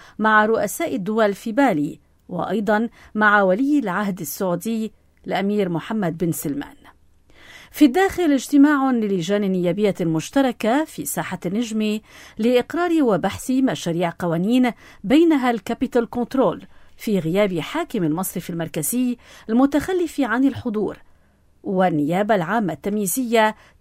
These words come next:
تدعي على القاضية غادة عون وتحيلها إلى الهيئة العامة لمحكمة التمييز. إذن البداية من مجلس النواب.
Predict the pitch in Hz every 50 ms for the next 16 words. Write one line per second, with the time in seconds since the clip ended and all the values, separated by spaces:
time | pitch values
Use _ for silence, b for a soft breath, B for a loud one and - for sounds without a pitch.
0 | _ - 392 381 269 202 196 156 139 156 165 156 - 175 170 156 147 139 - -
1 | 240 262 269 233 214 196 175 147 135 170 208 220 196 190 156 170 214 254 269 247
2 | 247 226 b b b b b b 170 175 180 - - 160 - - 277 277 262 220
3 | 190 190 208 208 208 202 b b b b b - 277 247 202 160 139 135 165 208
4 | 240 233 233 - 262 240 226 233 262 247 196 165 165 165 160 151 b b b b
5 | b b 214 220 196 175 147 - - - - 214 208 208 202 - 247 - - 269
6 | 190 139 - - - - - - - _ _ _ _ _ _ - - 254 220 202
7 | 208 190 190 185 b b b b - 247 226 190 185 170 151 185 180 170 165 156
8 | 151 151 - _ _ - - 196 170 156 147 143 135 147 160 - - 135 - -
9 | 214 254 262 - - - -